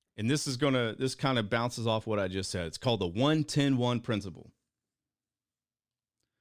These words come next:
You have one minute to get your breathing under control when you fall in.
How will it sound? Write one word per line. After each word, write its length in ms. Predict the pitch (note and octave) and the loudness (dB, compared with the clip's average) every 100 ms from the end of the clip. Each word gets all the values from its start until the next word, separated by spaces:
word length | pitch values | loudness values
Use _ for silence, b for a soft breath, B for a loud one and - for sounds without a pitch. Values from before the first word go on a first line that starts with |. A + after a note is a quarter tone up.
| _ _ _ _ _ _ _ | _ _ _ _ _ _ _
You 120 | A2+ A#2 | 0 2
have 140 | F2+ | 2
one 300 | G#2+ F3 G#3+ | 2 4 4
minute 300 | G#3+ C#3 F2+ _ _ - | 4 2 0 _ _ -12
to 80 | G2+ | -2
get 200 | A#2+ - | 0 0
your 80 | G#2 | 2
breathing 360 | C3 C3 A2+ | 4 4 4
under 180 | G2+ F#2+ | 4 0
control 480 | - F#2 F2+ - - _ _ _ _ _ | -4 -6 -8 -10 -12 _ _ _ _ _
when 120 | F#2+ | -6
you 80 | F#2+ | -6
fall 340 | - G#2 G2+ F2 | 0 0 2 -2
in. 180 | D2+ | -6